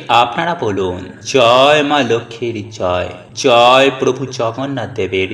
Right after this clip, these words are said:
জয়।" বন্ধুরা, প্রত্যেক দিন আমাদের বাড়িতে মা লক্ষ্মী ও বিভিন্ন দেবদেবীর আমরা পুজো আরাধনা করি, যাতে আমাদের বাড়িতে কোনো রকমের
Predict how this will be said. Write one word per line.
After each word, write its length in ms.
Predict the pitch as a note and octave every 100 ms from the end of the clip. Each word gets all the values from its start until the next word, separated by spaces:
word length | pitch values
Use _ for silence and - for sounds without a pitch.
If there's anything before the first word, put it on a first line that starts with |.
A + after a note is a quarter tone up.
| -
জয়।" 360 | - F2 F#2 - - - -
বন্ধুরা, 320 | C#3 F3+ A3
প্রত্যেক 440 | A3 D3+ D3 - C3+
দিন 220 | A#2+ C3+ C#3+ C#3
আমাদের 360 | C#3 C#3 E3 D#3+
বাড়িতে 500 | A2+ G2+ G2+ G2 F#2+ F2 - - - A2+ A#2
মা 200 | A#2+ B2
লক্ষ্মী 500 | B2 G#2 G#2 - F#2+ - - - D#3
ও 40 | D#3+
বিভিন্ন 400 | E3+ E3 F#3 F3+
দেবদেবীর 640 | D3+ B2 B2 G#2 G#2+ A#2+ C3 -
আমরা 320 | G#2 G2 F#2+ - - - - - -
পুজো 280 | C3 B2+ C#3 -
আরাধনা 520 | B2 B2 C3 B2+ G2+
করি, 320 | F#2+ F#2+ F2 - - - - -
যাতে 360 | - A#2 A#2 B2 C3+ -
আমাদের 400 | C3+ C#3+ C#3+ D3
বাড়িতে 460 | - G2+ G2 F#2+ G2 F2+ F#2+ - -
কোনো 200 | E3+ F#3+
রকমের 420 | A3 G3+ A3 G#3